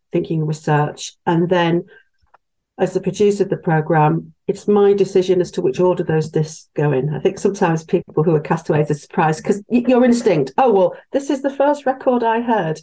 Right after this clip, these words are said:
or, "This is the first record that I bought." And I say, "Actually, to tell your story, trust us, I will put them in the order that we think best tells your story to make a programme." And I guess that is the,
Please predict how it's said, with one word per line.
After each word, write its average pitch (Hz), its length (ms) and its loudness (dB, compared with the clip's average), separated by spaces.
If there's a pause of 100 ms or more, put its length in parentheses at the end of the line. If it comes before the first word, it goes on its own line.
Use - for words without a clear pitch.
(260)
or, 170 180 2
"This 226 180 -2
is 240 140 0
the 220 140 -4
first 202 280 0
record 185 460 2
that - 160 0
I 175 160 2
bought." 180 240 0
And 185 100 2
I 196 40 2
say, 190 260 -2
"Actually, 196 380 -2
to - 140 -20
tell 240 200 -2
your 226 160 2
story, 180 400 0
trust 233 340 -6
us, 151 220 -2 (320)
I 196 220 2 (180)
will 196 160 2
put 247 280 -4
them 175 340 -2 (120)
in 180 120 2
the 180 140 4
order 170 240 0
that 165 160 -4
we 175 120 0
think - 320 -6
best 185 280 -6
tells 170 280 -8
your 151 140 -4
story 151 320 -6
to 156 140 -8
make 147 180 -4
a - 40 -18
programme." 147 500 -4 (200)
And 220 140 2
I - 20 2
guess 240 220 -2
that - 200 0
is 214 120 0
the, 190 240 -2